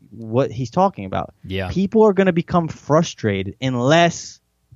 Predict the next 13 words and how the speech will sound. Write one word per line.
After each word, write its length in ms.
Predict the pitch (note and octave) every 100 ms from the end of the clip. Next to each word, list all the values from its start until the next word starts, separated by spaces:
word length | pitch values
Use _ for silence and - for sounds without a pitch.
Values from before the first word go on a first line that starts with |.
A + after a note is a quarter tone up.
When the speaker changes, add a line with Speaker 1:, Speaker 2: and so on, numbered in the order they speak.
| _ _
Speaker 1:
and 160 | A2+ A#2+
this 200 | A#2 B2
is 160 | A2+
where 240 | A2 A2 G#2+
we 100 | G#2+
get 200 | G#2+ G#2+
into 520 | G#2 - G2+ G2 F#2+ - _ _ _ -
the 80 |
biological 680 | A2 A2 A2 G#2 G#2 - -
engineering 880 | G2+ G2 A#2+ E3+ D#3+ D#3 D3+ D3 C#3+
and 240 | F#2+ G#2+ G2+
the 40 |
psychological 1120 | - G#2+ G#2 G2 A2 A#2 A2 G#2+ G#2+ G2+ F#2+